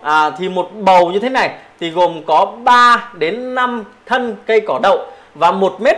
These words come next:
vuông thì chúng ta cần từ mười lăm đến mười bảy bầu,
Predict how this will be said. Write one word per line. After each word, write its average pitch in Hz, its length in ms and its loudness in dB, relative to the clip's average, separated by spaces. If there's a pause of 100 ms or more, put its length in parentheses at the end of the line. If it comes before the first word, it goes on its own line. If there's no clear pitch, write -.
vuông 285 340 2 (160)
thì 147 80 -6
chúng 175 180 -6
ta 240 140 2
cần 165 520 -4 (400)
từ 175 300 0 (160)
mười 151 240 -2
lăm 240 380 2 (200)
đến 214 320 -4
mười 214 140 6
bảy 170 360 0
bầu, 160 420 2